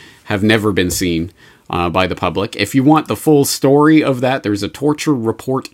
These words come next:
timeline on open the government dot org, which goes through the history of this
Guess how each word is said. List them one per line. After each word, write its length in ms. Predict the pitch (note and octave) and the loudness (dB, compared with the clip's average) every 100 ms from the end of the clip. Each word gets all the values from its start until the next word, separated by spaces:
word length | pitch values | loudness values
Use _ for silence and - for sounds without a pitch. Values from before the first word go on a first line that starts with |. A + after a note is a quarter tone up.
| - | -14
timeline 840 | - D3 D3+ A2 F2+ D#2+ D#2+ E2 | -2 4 4 4 0 -2 -4 -4
on 220 | G2+ F#2 | -2 -2
open 380 | - A#2+ A2+ G#2 | 0 -2 0 0
the 80 | G2 | 2
government 520 | G2+ G2 F#2+ F#2 - | 0 0 -2 -4 -2
dot 260 | G2 F#2+ - | 0 0 2
org, 420 | G#2 G2+ E2+ D#2 | 2 2 0 -2
which 220 | F2+ - | -2 -2
goes 260 | G2 F#2+ - | -2 -2 -2
through 280 | G#2+ G2+ F#2 | 0 0 0
the 100 | F#2 | 0
history 480 | A2 - F#2 F#2 | -2 -2 -2 0
of 140 | F2 E2+ | -2 -2
this 260 | F2 - | -4 -6